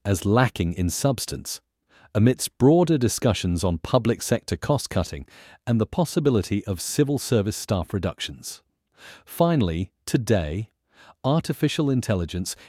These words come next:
is increasingly being utilized in the art world for tasks such as authenticating old masters' paintings, with companies like Art Recognition providing objective evaluations.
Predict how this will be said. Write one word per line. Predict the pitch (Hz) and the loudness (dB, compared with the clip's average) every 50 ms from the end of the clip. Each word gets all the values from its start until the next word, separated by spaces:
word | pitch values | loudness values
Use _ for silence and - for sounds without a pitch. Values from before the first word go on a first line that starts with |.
| - | -8
is | - 104 92 | -4 -2 0
increasingly | 107 101 - - - - 165 156 - 165 160 160 156 | 0 -2 -2 -2 0 0 0 0 0 0 0 0 0
being | 139 120 139 135 135 123 | 2 2 2 2 2 2
utilized | 104 110 110 - 117 98 92 87 87 87 82 - - - | 2 0 0 0 -2 -2 -2 0 -2 -2 -4 -6 -8 -4
in | 110 101 | -2 0
the | 101 113 - - | 0 0 0 0
art | 123 139 143 - - | -2 -2 -2 -2 -4
world | 98 87 76 73 71 78 - - _ _ _ _ _ _ | -6 -6 -4 -6 -10 -12 -14 -16 _ _ _ _ _ _
for | - 120 | -6 -6
tasks | - - - 107 95 85 90 90 - - - - - - | -2 0 0 0 2 0 -2 -4 -6 -10 -12 -14 -14 -12
such | - - - 101 - - - | -6 -4 -4 -4 -4 -4 -2
as | 101 92 92 85 - - _ _ _ _ _ _ _ - | -2 0 0 -2 -4 -8 _ _ _ _ _ _ _ -4
authenticating | 117 - - 151 151 143 - 147 - 123 113 101 - 120 110 110 - _ | -4 0 2 2 2 2 0 0 0 0 0 2 2 0 0 0 -2 _
old | - 117 120 127 107 - | 0 0 2 0 0 0
masters' | 113 101 104 98 - - - 104 92 | 0 0 0 -2 -2 -4 -4 -6 -4
paintings, | - - - 120 107 - - - 64 65 - - - - _ _ _ _ _ _ _ - | -4 -2 -2 0 0 -2 -4 -10 -16 -16 -16 -16 -16 -18 _ _ _ _ _ _ _ -4
with | 113 104 - | -2 -2 -2
companies | - - 123 110 - 117 107 104 104 98 - - | 0 0 0 2 2 0 0 0 0 -2 -2 -4
like | 95 104 104 104 101 98 - - - _ _ - | -2 -2 0 0 -2 -2 -6 -12 -16 _ _ 2
Art | 107 117 113 104 - | 2 2 2 2 0
Recognition | - 101 - - - 92 98 95 85 - - 78 76 76 - _ _ - _ _ _ | -2 -4 -2 -2 -4 -2 0 0 0 -2 -4 -6 -8 -10 -12 _ _ -20 _ _ _
providing | - 110 104 98 104 101 98 104 101 107 - - | 0 2 2 4 2 2 2 2 0 0 -2 -2
objective | 110 87 - - 127 - - - 120 104 | -4 0 2 0 0 0 2 0 2 2
evaluations. | 110 101 107 104 104 104 107 110 113 104 87 - - - - - - - | 2 0 0 0 2 2 2 2 2 0 0 -2 -8 -12 -14 -16 -16 -16